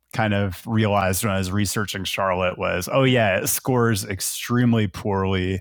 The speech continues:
on all these sprawl metrics and on walkability. So it might be really hard for me to find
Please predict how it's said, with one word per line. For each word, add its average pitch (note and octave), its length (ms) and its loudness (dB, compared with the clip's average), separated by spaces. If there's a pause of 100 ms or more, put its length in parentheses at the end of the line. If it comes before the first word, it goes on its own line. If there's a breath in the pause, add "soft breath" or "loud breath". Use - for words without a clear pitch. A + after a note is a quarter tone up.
(360 soft breath)
on G2 120 -2
all F#2+ 120 2
these F#2 220 0
sprawl F2+ 500 0
metrics F2 840 -4
and F#2+ 140 -2
on F2 280 0 (120)
walkability. F#2 1000 0
So F2 420 0 (260 loud breath)
it C3 100 4
might C#3+ 200 6
be C3 100 6
really G#2+ 300 2
hard F#2+ 300 2
for - 140 -6
me F#2+ 140 0
to F#2+ 80 -4
find F2 640 -2